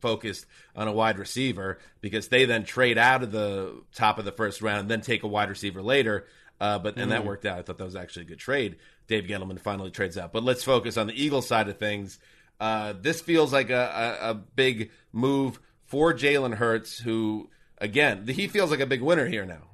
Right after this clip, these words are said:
Speaker 1: um, because
Speaker 2: Definitely. He made
Speaker 1: Carson
Speaker 2: the
Speaker 1: Wentz
Speaker 2: winners and losers column, Dan.
Speaker 1: Oh,
Speaker 2: Check it out,
Speaker 1: excellent.
Speaker 2: N F L dot com.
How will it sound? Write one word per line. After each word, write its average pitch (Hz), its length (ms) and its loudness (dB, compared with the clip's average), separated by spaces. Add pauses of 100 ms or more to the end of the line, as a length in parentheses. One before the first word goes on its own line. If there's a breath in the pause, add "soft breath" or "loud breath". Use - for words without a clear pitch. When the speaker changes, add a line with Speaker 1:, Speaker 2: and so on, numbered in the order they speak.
(140)
Speaker 1:
um, 104 320 -2
because 107 720 -2
Speaker 2:
Definitely. 127 120 -8
He - 20 -
made 165 180 8
Speaker 1:
Carson 151 60 0
Speaker 2:
the 151 80 4
Speaker 1:
Wentz 147 100 6
Speaker 2:
winners 151 220 0
and 135 120 -4
losers 160 380 0
column, 107 460 -4
Dan. 107 260 -6
Speaker 1:
Oh, 123 180 0
Speaker 2:
Check 131 160 -4
it 135 80 0
out, 147 180 6
Speaker 1:
excellent. 120 260 -2
Speaker 2:
N 110 60 -4
F 101 60 -4
L 123 120 0
dot 123 200 -4
com. 127 320 -4